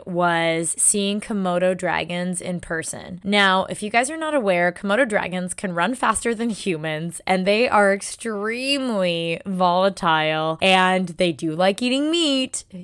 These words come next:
Yay for me. Now, I'm not gonna lie to you guys, my heart rate at first glance of these creatures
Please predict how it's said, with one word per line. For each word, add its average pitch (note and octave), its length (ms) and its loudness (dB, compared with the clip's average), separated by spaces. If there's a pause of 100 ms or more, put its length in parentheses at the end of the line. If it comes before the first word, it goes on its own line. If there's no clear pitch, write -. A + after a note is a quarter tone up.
Yay F3 320 0
for A3+ 240 -6
me. A3+ 500 -2 (460)
Now, A3+ 280 6
I'm A#3 120 4
not B3 240 6
gonna D#4+ 180 4
lie G3 300 6
to F#3 180 -6
you G3 120 0
guys, F3+ 580 4 (180)
my F#3+ 340 2
heart F3+ 360 2
rate G3+ 320 2
at - 340 0
first F3+ 360 0
glance F3 560 -2
of E3+ 260 0
these F3+ 380 -2 (120)
creatures E3 840 -4